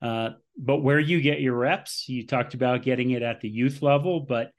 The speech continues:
finding an environment, and maybe it is better to find an environment that is a little bit more structured to get your reps, where it's a little more consistent, and you can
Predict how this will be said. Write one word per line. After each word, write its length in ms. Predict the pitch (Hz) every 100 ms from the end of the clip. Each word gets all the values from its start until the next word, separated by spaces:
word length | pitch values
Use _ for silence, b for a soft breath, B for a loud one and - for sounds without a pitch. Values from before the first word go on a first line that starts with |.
| _ _ _ _ _ -
finding 380 | 151 147 196 190
an 120 | 127
environment, 640 | 123 117 117 131 147 185 160
and 300 | 120 120 131
maybe 340 | 160 262 254
it 120 | 165
is 240 | 131 143 139
better 340 | 110 113 131
to 100 | 123
find 380 | - - 120 127
an 100 | 120
environment 580 | 113 107 107 135 160 139
that 140 | 120
is 200 | 110 107
a 60 | 127
little 220 | 131 135
bit 200 | 139 143
more 160 | 131 135
structured 760 | - 131 120 - 160 151 143
to 120 | - 117
get 260 | 110 120
your 140 | 139 127
reps, 420 | 139 156 - -
where 240 | 120 120
it's 140 | 117 127
a 40 |
little 200 | 117 117
more 180 | 127 127
consistent, 720 | 123 110 123 117 - 160 -
and 200 | 110 117
you 120 | 110
can 340 | 123 120 117